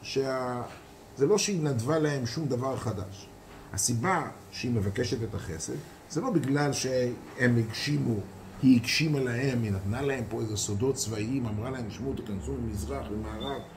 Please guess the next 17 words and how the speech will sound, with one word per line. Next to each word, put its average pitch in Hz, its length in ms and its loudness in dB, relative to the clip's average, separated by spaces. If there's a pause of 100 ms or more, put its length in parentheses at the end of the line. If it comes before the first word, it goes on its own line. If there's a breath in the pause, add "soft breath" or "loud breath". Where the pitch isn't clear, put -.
(220 loud breath)
שמה 139 360 0
אין 131 140 -4
להם 123 200 -2
שומרים, 120 520 0
שמה 135 260 -4
יש 120 120 0
פחות 117 300 -4
צבא" 120 380 0
וכולי. 113 300 -2 (440 loud breath)
מספרת 254 400 2
להם, 180 140 2
המורל 156 380 6
ירוד, 180 440 4 (120)
המפתחות 135 420 0
בפנים, 107 380 0
תיכנסו 131 360 -2
בפנימה. 95 360 -2